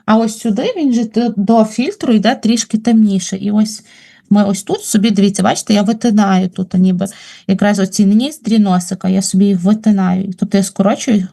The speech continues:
свою оцю відстань до фільтру. І ось ця частина, вона є темніша. Ось ця частина носика, вона є темніша.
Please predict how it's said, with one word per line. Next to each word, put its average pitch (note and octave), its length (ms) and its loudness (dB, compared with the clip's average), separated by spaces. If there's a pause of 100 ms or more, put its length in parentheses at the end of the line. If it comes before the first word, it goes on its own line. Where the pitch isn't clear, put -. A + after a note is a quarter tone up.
свою G3+ 380 0
оцю G3 220 0
відстань G#3+ 380 0
до F#3+ 120 0
фільтру. F3 460 -6 (460)
І G#3+ 80 2
ось G3 140 -4
ця A3 180 0
частина, A#3 580 -6
вона A3 240 0
є A#3+ 240 -2
темніша. F#3+ 640 0
Ось F3+ 100 -6
ця F#3 160 -2
частина F3+ 400 0
носика, D#4+ 420 -6
вона G3 260 2
є G#3+ 60 2
темніша. F3+ 540 -2